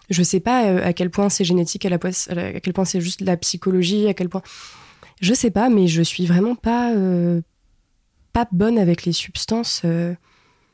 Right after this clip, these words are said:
Ouais, je crois que je suis quelqu'un de très dépendant et en vrai, ça m'inquiète, euh, ça m'inquiète un peu.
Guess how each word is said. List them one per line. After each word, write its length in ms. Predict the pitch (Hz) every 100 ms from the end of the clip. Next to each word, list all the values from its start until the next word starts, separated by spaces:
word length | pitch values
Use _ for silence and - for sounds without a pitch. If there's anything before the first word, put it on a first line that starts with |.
| _ _ _ _ _ _ _ 180
Ouais, 100 | 214
je 60 |
crois 120 | -
que 40 | 220
je 40 |
suis 80 | 180
quelqu'un 200 | 170 170
de 60 | 170
très 160 | -
dépendant 400 | 208 208 202 196 214
et 80 |
en 60 | 180
vrai, 140 | 175
ça 120 | 202 185
m'inquiète, 460 | 170 - 196 - 180
euh, 200 | 170 170 - 202
ça 180 | 185 -
m'inquiète 260 | 175 175 196
un 120 | 190
peu. 240 | - 190